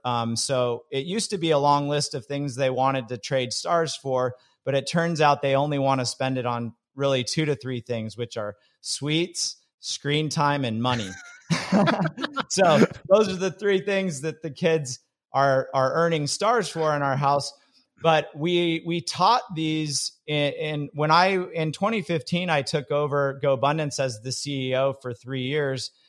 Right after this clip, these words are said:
And I did that because I had just replaced myself as the regional director in my region, hired a great, uh, couple of people to really lead that. And I was free.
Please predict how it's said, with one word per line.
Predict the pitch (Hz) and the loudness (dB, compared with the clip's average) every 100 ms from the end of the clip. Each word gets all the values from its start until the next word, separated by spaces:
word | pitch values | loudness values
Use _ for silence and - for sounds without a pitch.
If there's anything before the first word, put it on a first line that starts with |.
| _ _ _ _ 139 | _ _ _ _ 0
And | 139 143 139 | 2 4 4
I | 143 | 2
did | 180 208 | 2 4
that | 175 160 | 4 4
because | 147 165 147 | -2 0 2
I | 147 | 4
had | 139 139 | 2 0
just | 170 185 - | 0 0 -2
replaced | 175 - 156 151 - | -6 -2 0 0 0
myself | 143 131 - 139 131 | -2 -2 0 0 2
as | 135 123 | 0 -2
the | 123 | -4
regional | 127 139 135 143 139 | -6 -6 -2 -2 -2
director | 131 131 127 139 135 | 0 0 0 -4 -2
in | 135 | 0
my | 135 | 0
region, | 131 120 120 110 123 123 - _ _ | -2 -4 -6 -6 -6 -6 -10 _ _
hired | - 139 147 151 | 0 2 2 2
a | 139 | -2
great, | 117 135 151 - - | -2 -2 -2 -6 -6
uh, | 135 131 123 | 0 0 0
couple | 151 147 151 | -2 -2 -2
of | 143 - | -6 -6
people | 151 135 143 | -8 -4 -6
to | 143 143 | -4 -6
really | 123 131 131 127 | -4 -2 -2 -2
lead | 120 135 143 135 | -6 -6 -6 -4
that. | 131 127 131 - _ _ _ | 0 2 0 -4 _ _ _
And | 131 135 | -2 2
I | 135 | 2
was | 131 - | 0 -6
free. | - - 226 208 170 156 | -8 -6 -2 0 0 -4